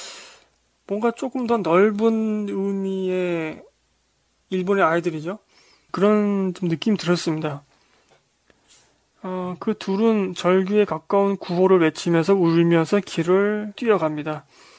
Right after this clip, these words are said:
자살하지 말고, 포기하지 말고, 꿈을 잃지 말고, 애초에 품었던 올거진 길을 계속 달려가라. 그런 응원 같았습니다. 이것이 엔딩 씬이고요. 제가 이 방송 끄트머리에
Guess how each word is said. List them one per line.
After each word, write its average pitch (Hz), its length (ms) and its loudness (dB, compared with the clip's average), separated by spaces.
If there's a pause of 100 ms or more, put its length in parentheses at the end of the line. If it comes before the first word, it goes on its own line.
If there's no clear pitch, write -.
(120)
자살하지 175 420 0
말고, 160 400 0 (140)
포기하지 190 400 2
말고, 170 380 -2 (120)
꿈을 226 300 2
잃지 196 360 4
말고, 175 500 2
애초에 202 320 0
품었던 226 760 -2
올거진 190 720 2
길을 190 360 4
계속 175 280 -6
달려가라. 170 480 2 (600)
그런 196 220 -2
응원 185 460 0 (120)
같았습니다. 160 680 -8 (840)
이것이 180 240 -2
엔딩 170 240 2
씬이고요. 175 540 -2 (600)
제가 180 600 2 (480)
이 180 80 -10
방송 175 280 -4
끄트머리에 180 680 0